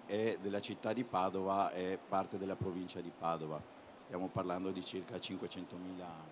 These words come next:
utenti serviti e, eh, un tremila chilometri di rete all'incirca. Il nostro servizio sul territorio ovviamente è molto sentito dal cittadino,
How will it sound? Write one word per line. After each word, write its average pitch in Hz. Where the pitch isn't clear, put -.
utenti 113
serviti 117
e, 104
eh, 87
un 101
tremila 107
chilometri 92
di 87
rete 82
all'incirca. 73
Il 123
nostro 131
servizio 131
sul 123
territorio 127
ovviamente 113
è 104
molto 107
sentito 98
dal 98
cittadino, 101